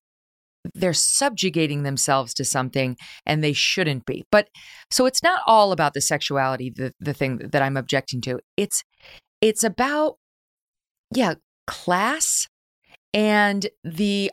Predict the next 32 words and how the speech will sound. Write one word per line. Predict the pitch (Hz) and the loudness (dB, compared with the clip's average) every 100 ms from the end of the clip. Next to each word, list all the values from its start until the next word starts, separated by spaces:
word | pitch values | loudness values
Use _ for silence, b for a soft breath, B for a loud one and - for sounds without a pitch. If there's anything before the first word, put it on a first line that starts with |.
| 202 | -2
understanding | 214 233 - - 214 214 185 170 165 | 0 0 -2 0 0 0 0 -2 -2
that | - 165 156 156 - _ _ _ - | -2 2 2 0 -4 _ _ _ -6
there's | 170 202 | 0 2
a | 202 | 2
different | 156 254 202 | 0 0 0
way | 180 | 0
forward, | 170 214 202 127 117 | -2 2 2 0 0
right? | 170 | 0
That | 196 | 0
you | 202 | -2
could | 247 165 | 0 2
represent | 214 214 185 214 214 | 2 2 0 0 -2
womankind | 160 180 175 - 175 165 151 | 0 0 0 -2 0 0 0
in | 151 | 0
a | |
way | 147 156 | 2 2
that's | 147 143 | 0 -2
really | 175 175 | -2 0
empowering | 151 135 156 151 147 139 | -2 0 0 2 0 -4
and | 135 143 | -4 -2
smart | - 160 151 151 143 - B B B - | -2 2 4 4 2 -4 B B B 0
and | 170 - | 0 2
elegant | 170 165 156 156 147 - _ _ - | 4 4 2 0 0 -6 _ _ 2
and | 175 160 - | 2 2 -2
forceful. | 196 185 175 - 156 143 143 b b b | 2 2 2 0 2 2 0 b b b
And | 185 180 | 0 2
you | |
don't | 226 233 233 | 4 2 0
always | - 226 233 226 | 0 2 2 0
have | - 185 185 | -2 -2 -2
to | - | -2
go | 160 180 165 147 147 | 2 4 4 4 -2